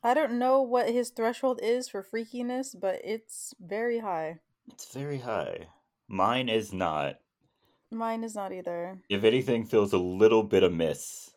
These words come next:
Speaker 2: I'm ready to leave.
Speaker 1: Yeah, if, if I get, if I get the heebies or the jeebies, I don't
Speaker 2: Yeah.
Speaker 1: even wait for both. If
Speaker 2: Don't
Speaker 1: I
Speaker 2: let
Speaker 1: get
Speaker 2: me get the
Speaker 1: one
Speaker 2: jeebies. <laughs>
Speaker 1: No.
Speaker 2: Don't let me get the jeebies.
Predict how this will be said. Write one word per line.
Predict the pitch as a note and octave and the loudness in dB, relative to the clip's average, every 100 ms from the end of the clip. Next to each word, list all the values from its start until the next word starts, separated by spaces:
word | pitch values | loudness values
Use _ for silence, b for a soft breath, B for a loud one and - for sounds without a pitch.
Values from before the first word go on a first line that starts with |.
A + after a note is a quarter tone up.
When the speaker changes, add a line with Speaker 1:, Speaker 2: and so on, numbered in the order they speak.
| - | -2
Speaker 2:
I'm | F2+ F2+ | 0 2
ready | F2 E2 D#2 | 2 0 0
to | D2 | -2
leave. | C#2+ D2 D2+ - _ _ _ _ _ - - | -2 -4 -6 -12 _ _ _ _ _ -20 -12
Speaker 1:
Yeah, | A3+ G3 D#3+ D3+ | -2 0 0 0
if, | - A3 - | -4 -6 -4
if | A3+ A3+ | -2 2
I | B3 | 2
get, | C4 C4+ - | 4 4 2
if | A#3 | 0
I | B3 | 0
get | B3 B3+ | 0 -2
the | A3+ | -6
heebies | A#3+ B3 A#3+ A#3+ | -6 -6 -4 -4
or | G#3+ G#3+ | -4 -4
the | G#3+ | -6
jeebies, | A3+ A#3+ A#3+ B3 B3+ - - _ _ _ _ _ - | -8 -8 -8 -8 -10 -14 -18 _ _ _ _ _ 4
I | A3+ | 6
don't | A#3 | 6
Speaker 2:
Yeah. | A3 | 4
Speaker 1:
even | G3+ | 2
wait | G3 | -2
for | F3+ | 0
both. | F3+ E3 E3 - _ _ | 0 0 -2 -12 _ _
If | - | 10
Speaker 2:
Don't | A#2 | 12
Speaker 1:
I | D3 | 12
Speaker 2:
let | D3+ | 10
Speaker 1:
get | |
Speaker 2:
me | C#3 | 10
get | G2+ | 6
the | G#2 | 4
Speaker 1:
one | |
Speaker 2:
jeebies. | A2 A#2+ G#2+ F2 F2 - - - | 6 6 6 6 4 2 -4 8
<laughs> | E3+ G3 F#3+ F#3+ | 12 12 12 12
Speaker 1:
No. | F#3 | 12
Speaker 2:
Don't | G3 G#3 F#3 | 12 12 12
let | F3 | 10
me | F3 | 8
get | E3 | 8
the | D#3 | 4
jeebies. | C#3 C#3+ C3 G2 | 4 4 4 0